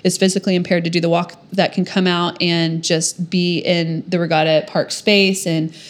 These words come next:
maybe kind of stroll the vendors, listen to music, and even get more information. So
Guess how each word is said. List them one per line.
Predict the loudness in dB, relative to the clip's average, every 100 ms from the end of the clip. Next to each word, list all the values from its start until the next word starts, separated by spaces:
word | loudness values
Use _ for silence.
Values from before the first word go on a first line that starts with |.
| -4
maybe | 0 2 2
kind | 2 0
of | 0
stroll | -2 0 0
the | 2
vendors, | 0 2 2 0 -2 -4
listen | -4 -2 -2
to | 0
music, | 0 0 0 0 0 -2
and | -4 -2 -2 -2
even | -2 0
get | -2
more | -2 -4
information. | -4 -4 -4 -4 -4 -4
So | -2 0 -2